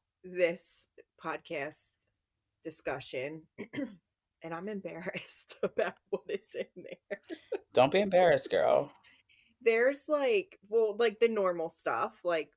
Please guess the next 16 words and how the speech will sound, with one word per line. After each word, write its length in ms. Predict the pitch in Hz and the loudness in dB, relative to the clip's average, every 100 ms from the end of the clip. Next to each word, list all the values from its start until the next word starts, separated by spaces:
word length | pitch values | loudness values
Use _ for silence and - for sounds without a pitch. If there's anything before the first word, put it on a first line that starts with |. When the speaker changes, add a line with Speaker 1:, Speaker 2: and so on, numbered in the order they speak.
| _ _ _ 175 - | _ _ _ _ 2
Speaker 1:
batteries 920 | 170 165 170 170 165 165 185 - - _ | 2 4 2 0 -4 -4 -2 -2 -4 _
that 160 | 180 160 | -2 0
you 80 | 170 | 0
don't 180 | 175 | -2
feel 240 | - 190 180 | 0 4 4
like 220 | 170 160 | 4 -2
putting 300 | - 175 170 | 0 0 0
back 300 | 165 156 165 | -2 -2 -2
with, 200 | 175 160 | -4 -2
like, 340 | 170 160 156 _ _ _ _ _ _ | -2 -4 -6 _ _ _ _ _ _
the 180 | 180 185 175 | 0 0 2
spot 420 | - - 170 - | 0 2 2 2
that 160 | 180 160 | 0 2
batteries 600 | 165 156 160 160 160 - - | 2 2 0 -2 -6 -8 0
go. 540 | 156 135 127 139 196 _ | 0 0 -2 -4 -6 _
Like, 140 | 170 | -12